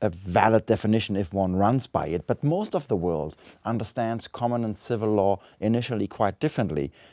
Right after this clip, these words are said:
namely based on the different history of the law in England on the one side and the European continent, uh, on the other side. And the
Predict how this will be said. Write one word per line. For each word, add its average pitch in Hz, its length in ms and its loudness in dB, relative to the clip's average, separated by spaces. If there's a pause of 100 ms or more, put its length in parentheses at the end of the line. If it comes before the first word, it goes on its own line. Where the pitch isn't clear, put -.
(140)
namely 107 460 2
based 95 400 -2
on 95 300 -4
the 90 240 0 (280)
different 107 420 -2
history 92 520 -2 (320)
of 87 200 -2
the 92 100 0
law 85 400 2
in 87 280 -4 (380)
England 127 340 6
on 101 140 0
the 98 60 0
one 98 260 2
side 87 420 0 (320)
and 95 120 -2
the 92 100 -4
European 95 540 2
continent, 85 580 -4 (380)
uh, 85 220 -4 (160)
on 92 160 0
the 92 100 2
other 120 220 4
side. 78 440 -2 (360)
And 120 280 4 (120)
the 123 120 -2